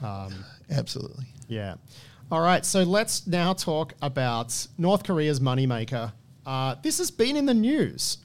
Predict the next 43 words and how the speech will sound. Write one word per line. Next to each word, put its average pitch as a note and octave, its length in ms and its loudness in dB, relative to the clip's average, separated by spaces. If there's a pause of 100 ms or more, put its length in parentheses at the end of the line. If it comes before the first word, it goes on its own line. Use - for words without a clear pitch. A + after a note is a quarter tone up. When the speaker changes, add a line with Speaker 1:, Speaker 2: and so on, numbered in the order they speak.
(260)
Speaker 1:
a E3+ 80 4
lot E3+ 460 2
over D3 200 0
the C3 80 -4
last B2 260 -4
few B2+ 120 -2
years, G2 300 -4
but B2+ 180 -4
we've D3+ 160 0
got, D#3 280 2
uh, C3+ 340 2
a C#3 80 -2
great F3+ 240 0
write-up C3 320 2
from A#2+ 460 -2
Kim C3 240 0
Zetter, G#2+ 400 0 (180)
you B2+ 80 -4
know, A#2 140 0 (840)
dishing E3+ 280 2
more B2+ 180 4
details A2+ 580 -2
on A#2+ 180 -4
how B2+ 260 0
these, A#2+ 480 -2 (720)
you F#3 80 0
know, D#3 80 4
these C#3+ 140 0
poor C#4+ 220 0
North D#3 240 6
Koreans B2+ 500 0
are B2 60 -4
being A#2+ 280 -2
sort C3 160 -2
of G#2+ 80 -6
forced C3 320 -2
by A#2 120 -2
the G#2+ 80 -4
government A#2+ 460 -2
to C3 80 -6
go B2 360 2
and B2 180 -4
get, A#2 440 -2